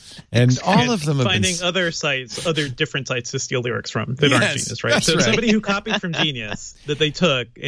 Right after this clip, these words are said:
Speaker 2: it's like, it's going all the way around.
Speaker 1: Honestly, Google could afford to license every one of these lyrics from the actual publishers, the people who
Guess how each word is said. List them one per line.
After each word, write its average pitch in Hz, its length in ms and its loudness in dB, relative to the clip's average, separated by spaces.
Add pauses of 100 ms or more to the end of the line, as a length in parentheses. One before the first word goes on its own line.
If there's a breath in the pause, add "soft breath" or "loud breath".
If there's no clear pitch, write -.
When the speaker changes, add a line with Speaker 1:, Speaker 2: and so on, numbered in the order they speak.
Speaker 2:
it's 135 100 -6
like, 151 180 0
it's 139 160 -4
going 147 240 0
all 135 140 0
the 135 80 -2
way 123 140 2
around. 107 280 -10
Speaker 1:
Honestly, 147 560 2
Google 117 640 2
could - 220 -2
afford 92 800 0
to 104 160 0
license 98 600 2
every 95 220 0
one 98 200 2
of 92 60 0
these 69 240 -4
lyrics 82 380 -2
from 82 220 -2
the 73 180 0
actual 82 340 0
publishers, 101 680 0
the - 60 -4
people 73 280 -2
who 65 240 0